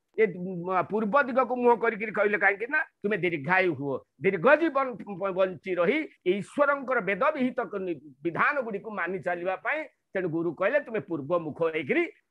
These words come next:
ମାନେ, ଭକ୍ଷଣ କରିବ।" ତେଣୁ ଇତ୍ୟାଦି ଇତ୍ୟାଦି କଥା ଏଇଭଳି ଭାବରେ ଖାଲି ଦିନେ ଅଧେ ନୁହେଁ। ଏବଂ ତାଙ୍କୁ ଉପଦେଶ ଦେଇଛନ୍ତି, କହିଲେ, "ନିତ୍ୟଂ ସ୍ନାତ୍ୱା ଶୁଚିଃ କୁର୍ୟା ଦେବର୍ଷି ପିତୃତର୍ପଣମ୍ ଦେବତାଭ୍ୟର୍ଚ୍ଛନମ୍ ଚୈବ ସମିଧାଧାନମେବ ଚ।"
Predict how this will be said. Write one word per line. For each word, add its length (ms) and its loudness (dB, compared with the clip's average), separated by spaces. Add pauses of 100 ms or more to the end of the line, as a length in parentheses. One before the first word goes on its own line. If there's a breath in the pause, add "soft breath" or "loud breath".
(140)
ମାନେ, 300 0
ଭକ୍ଷଣ 520 0 (280)
କରିବ।" 240 2 (400)
ତେଣୁ 140 2
ଇତ୍ୟାଦି 340 2
ଇତ୍ୟାଦି 280 0
କଥା 280 4 (320)
ଏଇଭଳି 300 6
ଭାବରେ 280 4
ଖାଲି 220 2
ଦିନେ 280 0
ଅଧେ 280 0
ନୁହେଁ। 320 -2 (200)
ଏବଂ 320 -4
ତାଙ୍କୁ 300 -2
ଉପଦେଶ 400 -2
ଦେଇଛନ୍ତି, 360 -2
କହିଲେ, 200 2
"ନିତ୍ୟଂ 580 0
ସ୍ନାତ୍ୱା 760 6
ଶୁଚିଃ 400 0 (100)
କୁର୍ୟା 540 4
ଦେବର୍ଷି 520 2
ପିତୃତର୍ପଣମ୍ 1040 -2 (300)
ଦେବତାଭ୍ୟର୍ଚ୍ଛନମ୍ 1080 4
ଚୈବ 460 2 (240)
ସମିଧାଧାନମେବ 1200 6
ଚ।" 120 0